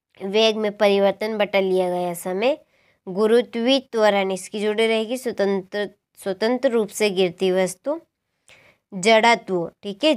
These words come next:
जड़त्व की जोड़ी रहेगी गति का प्रथम नियम, गति का द्वितीय नियम। इसकी जोड़ी रहेगी आपकी F equal M A। ठीक है, चलिए तो यहाँ से आप जोड़ी का स्क्रीनशॉट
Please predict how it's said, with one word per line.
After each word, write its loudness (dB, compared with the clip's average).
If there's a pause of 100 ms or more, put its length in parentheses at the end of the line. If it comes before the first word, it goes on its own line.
जड़त्व 4
की -2
जोड़ी 6
रहेगी 2
गति 0
का 2
प्रथम -6
नियम, 0 (220)
गति -2
का 4
द्वितीय -2
नियम। -4 (680)
इसकी -4
जोड़ी 6
रहेगी 4
आपकी 0 (180)
F -6
equal 0 (160)
M -10
A। -16
ठीक -8
है, 2 (720)
चलिए 2
तो -2
यहाँ 4
से 0
आप 4
जोड़ी -4
का 4
स्क्रीनशॉट -4